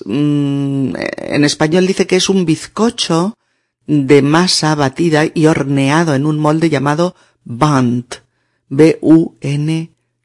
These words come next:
D T, que tiene forma de corona y tiene un hueco en el centro para que circule el aire caliente, ¿veis?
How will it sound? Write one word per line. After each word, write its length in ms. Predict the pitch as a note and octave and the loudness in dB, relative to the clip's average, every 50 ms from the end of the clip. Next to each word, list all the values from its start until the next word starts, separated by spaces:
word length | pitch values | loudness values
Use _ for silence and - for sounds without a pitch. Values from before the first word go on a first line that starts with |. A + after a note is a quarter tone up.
| _ _ | _ _
D 300 | - C#3 C3 C#3 D3 E3 | -8 -4 0 2 2 2
T, 480 | F3 _ _ - - D3 C3+ B2 C3+ - _ _ _ _ _ _ _ _ _ _ _ _ _ - | 0 _ _ -4 -4 -2 -2 -4 -6 -12 _ _ _ _ _ _ _ _ _ _ _ _ _ 0
que 140 | - D#3 | 0 2
tiene 220 | D3+ - E3 E3+ E3+ | 4 4 4 4 4
forma 320 | - D#3+ D#3 D#3 F3 F3 | 2 0 0 0 0 0
de 160 | E3 E3+ - | 2 0 0
corona 720 | - C3 C#3 C#3 D#3+ F3+ F3+ E3 C#3+ C#3+ D3+ F#3 - _ _ _ _ _ _ _ _ _ - | 0 -2 -2 0 0 0 0 0 -2 -4 -6 -8 -10 _ _ _ _ _ _ _ _ _ -8
y 120 | - D#3 | -6 -6
tiene 320 | - - D#3+ E3 E3 F3 E3+ | -4 0 0 2 4 4 4
un 200 | F3 F3 E3+ D3 | 4 4 4 6
hueco 560 | D#3+ F#3 F#3 F3+ F#3 - B2 A#2 A#2 A#2+ _ _ _ _ _ _ _ _ _ _ | 8 8 8 6 4 -2 -6 -6 -8 -10 _ _ _ _ _ _ _ _ _ _
en 160 | - C3+ B2+ B2 | -8 -6 -4 -4
el 120 | A2+ A#2 | -4 -4
centro 520 | - - E3+ F3+ F#3 E3+ - - F3 F3 | 0 2 2 2 2 2 2 0 0 0
para 180 | - D3+ C3+ B2 | 0 -2 -2 -2
que 100 | - C3+ | -4 -4
circule 640 | - C3+ C3+ D3 - - - E3+ D#3+ C#3+ C3 B2 | -2 -2 -2 -2 -2 0 4 4 4 4 2 0
el 100 | B2 B2 | 0 -2
aire 240 | B2+ B2+ B2+ B2 B2 | -2 -2 -4 -4 -6
caliente, 480 | - A#2 C3 C3 B2+ A#2+ A#2+ B2+ - B2+ | -6 -8 -8 -8 -8 -8 -8 -10 -10 -8
¿veis? 600 | C3+ C#3+ F#3 A#3+ D4 - - - - - - - | -8 -4 -4 -4 -4 -6 -8 -14 -16 -16 -16 -16